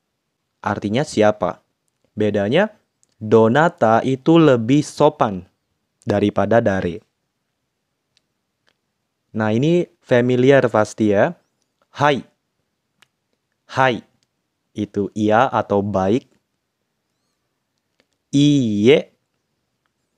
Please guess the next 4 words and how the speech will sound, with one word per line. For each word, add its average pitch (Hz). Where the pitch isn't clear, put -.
Iye. 135
Tidak. 107
Ano 135
hito. 160